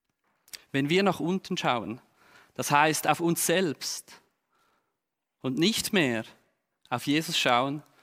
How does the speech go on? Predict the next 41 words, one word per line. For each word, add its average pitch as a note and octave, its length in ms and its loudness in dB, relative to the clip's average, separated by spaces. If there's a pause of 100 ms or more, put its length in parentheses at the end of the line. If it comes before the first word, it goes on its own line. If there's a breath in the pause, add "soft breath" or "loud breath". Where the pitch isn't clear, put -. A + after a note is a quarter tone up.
(140 soft breath)
sondern D#3+ 340 2
auf B2+ 180 2
die C3+ 140 -2
Wellen, D3+ 320 2
also A#2 340 0 (180 loud breath)
ich - 120 -6
sag D#3+ 200 4
mal C#3+ 140 4
auf C#3 180 2
unsere D3+ 300 0
Probleme, D#3+ 540 2
auf C3 100 0
unsere D#3+ 300 0
Herausforderungen, C#3 760 2
aus C3 140 -2
un-, D#3 260 0
auf C3 160 0
unsere D#3 300 2
Stürme G#3 400 2
in D3 80 2
unserem D3 340 0
Leben, E3+ 380 2
auf A#2+ 180 -2
Leid, D#3+ 380 4
auf - 140 -8
Krankheit, E3+ 540 2
alles F#3 300 0
Mögliche, F#3 480 -2 (420 loud breath)
wo D#3+ 120 4
um F3+ 80 4
uns G3+ 240 2 (120)
herum F3 300 2
geschieht A3 460 0
und D3+ 40 -2
mit D#3 160 -2
uns G3 220 0
zu - 80 -4
tun G#3 340 0
hat, A#2+ 300 -2 (500 soft breath)
wenn C#3+ 200 0
wir D3 200 0